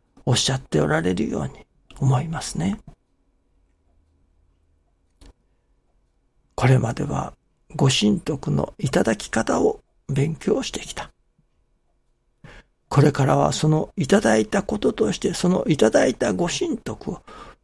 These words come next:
どういうふうに使っていくのか、そのご神徳の使い方を勉強していかなければ、その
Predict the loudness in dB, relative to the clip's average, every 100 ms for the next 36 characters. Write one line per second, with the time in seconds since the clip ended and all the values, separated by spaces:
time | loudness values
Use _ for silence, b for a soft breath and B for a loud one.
0 | -2 2 4 4 4 4 2 0 -2 0
1 | 0 -2 -2 -2 -2 -4 -6 -4 -6 -8
2 | -6 -10 -10 _ _ _ _ _ _ _
3 | 2 4 4 0 B B B _ 4 4
4 | 2 0 -2 0 0 0 -2 -2 0 0
5 | -2 -4 -2 0 -2 -4 _ _ _ _
6 | _ _ _ _ _ _ _ 4 6 6
7 | 4 -2 -2 -2 -2 -2 -4 -4 -4 -4
8 | -4 -8 -14 _ _ _ _ _ _ _
9 | _ _ _ _ _ _ -6 2 2 2